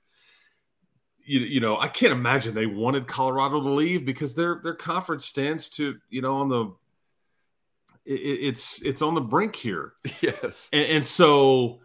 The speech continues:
Speaker 1: i-, is it, is this just what he did have? And he's like, "Okay, I guess I gotta, you know, show my hand now."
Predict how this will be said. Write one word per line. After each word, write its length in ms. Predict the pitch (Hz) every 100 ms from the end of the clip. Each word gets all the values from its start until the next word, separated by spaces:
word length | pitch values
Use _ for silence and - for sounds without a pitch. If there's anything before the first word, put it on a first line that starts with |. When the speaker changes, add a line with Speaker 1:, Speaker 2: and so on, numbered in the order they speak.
| _ _ _ _ _ _ _ -
Speaker 1:
i-, 100 | 160
is 220 | 170 160 143
it, 200 | 165 139
is 260 | 147 117
this 260 | 123 170 -
just 260 | 143 160
what 200 | 131 151
he 200 | 160 156
did 320 | 131 95 139 165
have? 920 | 165 175 180 190 202 196 185 - - _ -
And 480 | 139 131 131 131 127
he's 240 | 139 123
like, 160 | 131 123
"Okay, 380 | 123 139 120
I 80 | 110
guess 240 | 107 120 131
I 80 |
gotta, 300 | 120 113 98 87 -
you 120 | 117
know, 160 | 107
show 260 | 104 - 120
my 160 | 113 101
hand 400 | 104 120 117 101
now." 400 | 90 82 85